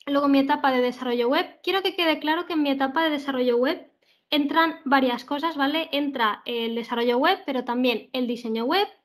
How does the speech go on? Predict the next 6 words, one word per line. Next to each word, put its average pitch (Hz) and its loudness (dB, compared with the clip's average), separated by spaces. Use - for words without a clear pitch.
el 254 0
diseño 247 0
U 233 2
X 226 0
U 240 0
I, 359 2